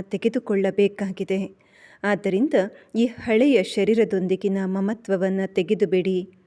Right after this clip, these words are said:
ಈ ಶರೀರಭಾನ ಇರಬಾರದು. ಇದೇ ನಿಮ್ಮ ಗುರಿಯಾಗಿದೆ." ಓಂ ಶಾಂತಿ. ಆತ್ಮಿಕ ತಂದೆಯು ಆತ್ಮಿಕ ಮಕ್ಕಳಿಗೆ ತಿಳಿಸುತ್ತಾರೆ, ಈಗ ಇದಂತೂ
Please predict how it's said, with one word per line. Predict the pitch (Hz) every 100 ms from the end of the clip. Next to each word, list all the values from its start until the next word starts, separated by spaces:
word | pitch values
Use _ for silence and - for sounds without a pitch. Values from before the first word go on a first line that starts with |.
| _ _ _ _ _
ಈ | 233 285
ಶರೀರಭಾನ | 302 - 202 247 262 190 190 190 196 277 - -
ಇರಬಾರದು. | 240 262 - 185 185 185 190 185 - _ _ _ _ _ _ _ _ 233
ಇದೇ | 214 262
ನಿಮ್ಮ | 277 202 190 196
ಗುರಿಯಾಗಿದೆ." | 185 202 214 220 196 180 190 190 185 226 _ _ _ _ _ _ 214
ಓಂ | 202 196
ಶಾಂತಿ. | - - 185 180 - 262 311 - - - -
ಆತ್ಮಿಕ | 226 269 - 339 339 320
ತಂದೆಯು | 302 208 196 208 208
ಆತ್ಮಿಕ | 208 202 196 - 262 269
ಮಕ್ಕಳಿಗೆ | 214 190 - 202 190 202
ತಿಳಿಸುತ್ತಾರೆ, | 196 180 - 196 - 190 294 190 - - - _
ಈಗ | 233 277 294 311
ಇದಂತೂ | 220 208 202 - 202